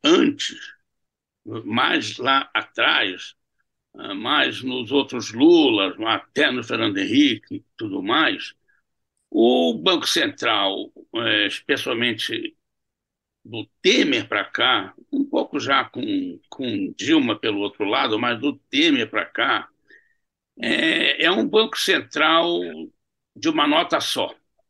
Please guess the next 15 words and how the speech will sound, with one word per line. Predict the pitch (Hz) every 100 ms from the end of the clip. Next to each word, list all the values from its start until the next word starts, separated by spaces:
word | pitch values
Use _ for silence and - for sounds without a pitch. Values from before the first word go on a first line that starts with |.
| _ _ _ _ _ _ _ _ _ _
Isso | 359 - - 208 139 - _
é | 131 135
bom, | - 185 160 90
ruim? | 117 123 147 - 127 117 - _ _ _ _
Depois | 180 185 160 180 147 -
a | 165
gente | 151 170 -
pode | 160 160 170
ver, | 117 - -
mas | 120 185 294 214
era | 208 160 160 196
de | 190
uma | 196 196
nota | 160 160 -
só. | 160 - 98